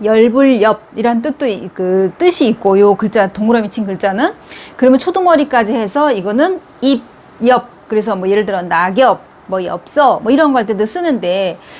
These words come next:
우리가 이게 열불엽이라는 걸 모른다고 치고 그러면은 이 위에 있는 거는 아까도 말씀드린 것처럼 여기 나무목이 있으니까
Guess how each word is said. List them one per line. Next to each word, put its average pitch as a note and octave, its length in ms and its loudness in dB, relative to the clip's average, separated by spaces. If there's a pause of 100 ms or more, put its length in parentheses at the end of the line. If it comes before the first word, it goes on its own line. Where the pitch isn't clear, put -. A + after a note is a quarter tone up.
(180)
우리가 C#4 300 4
이게 A#3+ 260 2
열불엽이라는 B3 760 2
걸 A#3+ 100 2
모른다고 A3 680 0
치고 A3 520 -2 (280)
그러면은 C4+ 560 2 (320)
이 C4+ 240 4
위에 B3+ 300 4
있는 B3+ 220 2
거는 C4+ 440 0
아까도 A#3+ 440 -2
말씀드린 A3 540 -2
것처럼 B3 340 -2
여기 A3 120 4
나무목이 C4 480 4
있으니까 F#3 680 -4